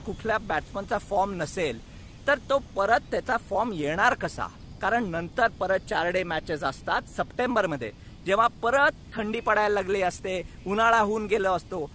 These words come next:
आणि pitches परत अवघड होत चालले असतात. हे एक मोठं कारण आहे आणि त्यामुळे इंग्लंडकडे जास्त batsman डेव्हलपच होत नाहीयेत. जो रूट सोडला तर कोणी run नाही बनवल्या, Run नाही बनवल्यात, तुम्ही ऑस्ट्रेलियात जिंकणार कसं?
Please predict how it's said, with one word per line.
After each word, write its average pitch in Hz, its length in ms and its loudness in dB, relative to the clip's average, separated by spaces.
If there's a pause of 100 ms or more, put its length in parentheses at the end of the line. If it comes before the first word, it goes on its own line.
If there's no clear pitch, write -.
(160)
आणि 202 180 -2
pitches 214 460 -4
परत 196 380 2 (200)
अवघड 175 400 4
होत 160 160 2 (100)
चालले 120 240 -2
असतात. 101 340 -8 (800)
हे 190 480 -2 (120)
एक 180 180 -2
मोठं 180 300 0
कारण 180 400 2
आहे 139 160 0 (440)
आणि 185 180 0
त्यामुळे 226 680 4
इंग्लंडकडे 214 640 0
जास्त 160 340 -2
batsman 170 600 0
डेव्हलपच 165 560 0
होत 175 180 -2
नाहीयेत. 160 340 -2 (400)
जो 196 200 8
रूट 214 140 4
सोडला 175 500 2 (120)
तर 202 40 -4
कोणी 175 320 -4
run 160 220 2
नाही 226 200 2
बनवल्या, 165 520 0 (320)
Run 170 260 0
नाही 208 160 2
बनवल्यात, 156 500 0 (300)
तुम्ही 160 160 -4
ऑस्ट्रेलियात 151 540 -2 (360)
जिंकणार 143 440 -2
कसं? 120 300 -10